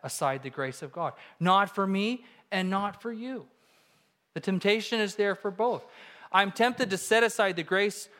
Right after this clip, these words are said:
of God for myself and say, "Oh no, it's, it's really what I do and how I relate to the Lord. That's where my standing is." But no, I need to preach to myself and say, "No, I don't set aside the grace of God.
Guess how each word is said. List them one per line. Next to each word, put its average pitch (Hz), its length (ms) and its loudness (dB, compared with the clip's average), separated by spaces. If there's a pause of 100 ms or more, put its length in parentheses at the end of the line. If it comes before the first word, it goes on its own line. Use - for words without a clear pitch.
(100)
of 160 120 -2
God 196 300 4
for 185 80 -6
myself 175 460 0
and 180 100 -6
say, - 80 -2
"Oh 202 140 4
no, 214 160 4
it's, 233 180 -4
it's 196 220 -6
really 196 160 4
what 175 180 2
I 175 120 0
do 214 280 -4
and 156 100 -4
how 151 100 0
I 143 100 2
relate 131 400 -4
to 127 100 -14
the 120 120 -12
Lord. 113 340 -12 (580)
That's 190 260 4
where 170 120 -2
my 131 140 0
standing 110 460 -16 (120)
is." - 180 -20 (680)
But 175 120 -2
no, 196 320 2
I 147 120 4
need 180 160 -4
to 175 80 -12
preach 202 360 -2
to 214 60 -4
myself 185 500 0
and 156 80 -10
say, 165 140 -2
"No, 220 240 0 (180)
I 202 140 6
don't 247 220 2
set 240 200 4
aside 214 300 2
the 165 80 -4
grace 147 300 -2
of 135 100 -12
God. 151 160 2